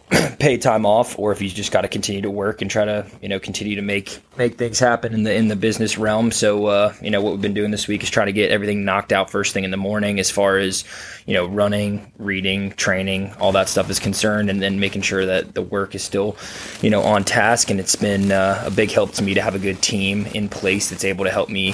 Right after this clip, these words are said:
you know, continue to do the stuff that I need to do even when I'm gone on vacation. So, I mean, you know, like we always talk about, it's tough to, uh, find a balance between these things and also have a good time and, uh,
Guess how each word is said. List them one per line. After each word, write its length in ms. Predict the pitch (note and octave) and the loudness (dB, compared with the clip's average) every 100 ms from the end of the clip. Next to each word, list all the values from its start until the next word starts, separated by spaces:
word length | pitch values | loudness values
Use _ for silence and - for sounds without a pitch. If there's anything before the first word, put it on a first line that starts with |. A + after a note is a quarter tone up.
| G2+ | -2
you 100 | G2 | -2
know, 100 | F#2+ | -2
continue 480 | A2+ - G#2+ G2 F#2+ | -4 -4 -4 -4 -4
to 80 | |
do 340 | F#2 G2 F#2+ G2 - - - - - - | -4 -4 -4 -6 -10 -14 -18 -20 -20 -4
the 80 | A2+ | 0
stuff 240 | - A#2+ | 2 4
that 80 | A#2 | 2
I 60 | A2 | 2
need 120 | G#2+ | 2
to 60 | G2+ | 0
do 160 | G#2 | 0
even 280 | D#2 G2 G2+ | 0 0 0
when 100 | G2 | 0
I'm 80 | F#2 | -2
gone 420 | F2+ F#2 F#2+ F#2+ | -2 -2 0 -2
on 200 | D#2+ F#2 | -2 -2
vacation. 720 | F2 C#2 - G#2+ G#2 A2+ A2 | -4 -6 -2 0 2 2 0
So, 320 | A2 G2+ F2+ F#2 - | 2 2 2 0 -4
I 100 | F#2 | -6
mean, 260 | F#2 F2+ - A#2 G#2 | -4 -8 -12 -12 -4
you 60 | F#2+ | 0
know, 80 | |
like 200 | F#2+ F#2 | 2 2
we 60 | G2 | 2
always 160 | F#2 - | 2 2
talk 180 | F#2+ | -2
about, 200 | F#2+ G2 | 0 -2
it's 120 | F2+ - | -2 -2
tough 300 | G2+ F#2+ - | 0 0 -2
to, 320 | F#2+ F#2 F#2 | -4 0 2
uh, 140 | F2+ | 2
find 240 | F2+ F#2 F2+ | 2 0 2
a 40 | |
balance 360 | F2 F2 F#2+ - | 0 0 -2 -6
between 320 | - G#2+ G2+ | -6 -2 -2
these 180 | F#2+ - | -2 -2
things 300 | G2 G2 F2+ | -2 -2 -4
and 100 | E2 | -4
also 240 | E2+ F#2 | -2 -2
have 160 | A2+ F2 | -2 -4
a 60 | |
good 180 | E2 D#2 | -6 -4
time 420 | - F#2+ F#2 F#2+ G2 | 0 2 2 -2 -4
and, 240 | E2+ F2+ | -6 -2
uh, 300 | F#2 F2 F#2 | 2 2 2